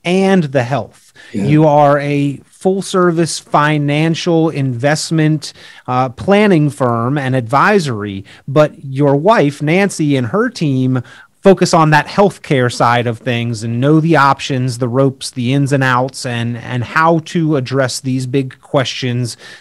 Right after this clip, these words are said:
Speaker 1: potential expenses, and all of the variables that go into that side of the consideration, 'cause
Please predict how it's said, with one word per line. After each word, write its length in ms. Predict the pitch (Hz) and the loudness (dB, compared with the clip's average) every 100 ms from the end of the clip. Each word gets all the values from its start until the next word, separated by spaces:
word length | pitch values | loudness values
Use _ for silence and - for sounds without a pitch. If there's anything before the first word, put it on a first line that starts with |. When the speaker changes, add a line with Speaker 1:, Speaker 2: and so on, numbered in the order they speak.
| _ | _
Speaker 1:
potential 440 | - - 165 165 156 | -6 2 2 4 2
expenses, 760 | - - 135 131 135 131 117 - - | 0 0 0 0 0 0 -2 -10 -10
and 100 | 120 | 0
all 220 | 127 143 | 4 4
of 60 | 135 | 2
the 60 | |
variables 580 | 123 135 131 127 117 123 | 0 0 2 0 -2 -6
that 80 | 123 | -4
go 180 | 117 120 | -2 -2
into 300 | 117 - 120 | -2 -4 -6
that 400 | 107 135 143 - | 0 0 0 -2
side 360 | - 117 113 | -2 0 0
of 100 | 110 | -4
the 60 | 104 | -10
consideration, 800 | - 110 123 110 110 107 - 101 | -10 -8 -6 -6 -6 -6 -8 -8
'cause 280 | 151 135 | -6 -6